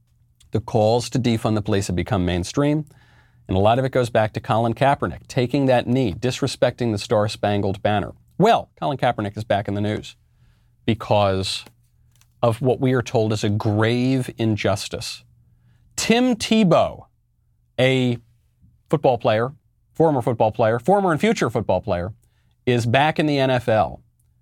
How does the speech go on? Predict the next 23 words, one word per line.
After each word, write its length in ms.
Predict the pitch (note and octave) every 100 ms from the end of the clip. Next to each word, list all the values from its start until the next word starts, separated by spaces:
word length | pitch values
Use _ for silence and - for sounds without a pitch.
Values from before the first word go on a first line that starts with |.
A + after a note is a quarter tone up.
| _ -
after 500 | G#2 G#2 A#2 G#2+ -
many 280 | A2+ A#2+ C3
years 240 | A#2 A#2
away. 460 | A2 G2 G2+ D#2 - _ _ _ _ _
But 240 | - E3+ -
Colin 580 | - E3 A3+ G#3+ G3 F3
Kaepernick 720 | - F#3 G3 D#3+ B2 A2+ - _ _ -
just 400 | G#3+ G#3+ - -
can't 340 | F#3 F#3 -
catch 280 | F3 E3 -
a 60 |
break. 360 | C#3 D3+ F#3 E3
He's 200 | G3 F3+
being 260 | F3+ G#3 F#3+
persecuted 920 | - C4+ C4+ A3+ - F#3 C#3 F#2+ - _ _ _ _
for 300 | - G3 F3
his 220 | F3 F3+
skin 360 | - - G3 E3+
color. 320 | D#3 B2+ G2+ -
He's 180 | A#3+ C4
being 300 | G#3 C4+ B3+
persecuted 880 | - A#3+ C#4 - A3+ G#3+ F3+ D3 G#2+ - _ _ _
for 720 | - - G#3 G3 F#3 F3